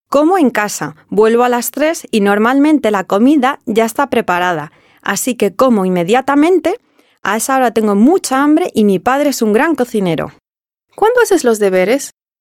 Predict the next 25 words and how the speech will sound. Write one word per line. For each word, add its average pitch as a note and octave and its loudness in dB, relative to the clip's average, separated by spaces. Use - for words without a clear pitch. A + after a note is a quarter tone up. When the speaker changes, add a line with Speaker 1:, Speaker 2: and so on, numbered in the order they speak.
Speaker 1:
Después A3+ -2
de D#4+ -2
comer D4 0
descanso G#3+ -2
un C4+ 2
poco D#4+ -2
y G#3+ -2
veo G#3+ 2
la G3+ -2
tele. F3+ -2
Normalmente B3 0
hago A#3 0
los B3 0
deberes A#3+ 0
desde F#3 -8
las F3+ -8
cuatro B3+ -2
y B3+ 4
media C#4+ 2
hasta - -8
las E3 -8
seis, F#3 -4
más F#3+ -4
o F#3+ -2
menos. E3 -6